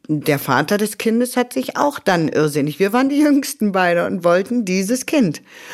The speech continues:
Ähm, damals war es noch nicht üblich, dass Väter mit zur Geburt können.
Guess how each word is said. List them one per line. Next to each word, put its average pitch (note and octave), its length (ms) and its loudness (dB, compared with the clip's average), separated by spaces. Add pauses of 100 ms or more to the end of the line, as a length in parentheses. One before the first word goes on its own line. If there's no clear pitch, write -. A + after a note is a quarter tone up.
(880)
Ähm, F3 420 2
damals G#3+ 720 0 (840)
war F3 360 0
es F#3 180 -4
noch G3 160 0
nicht F#3 340 -2
üblich, G#3+ 760 -2
dass F3+ 500 -2 (220)
Väter G#3 500 0
mit F#3 220 -2
zur F#3 160 -2
Geburt D#3+ 480 0
können. G#2 340 -6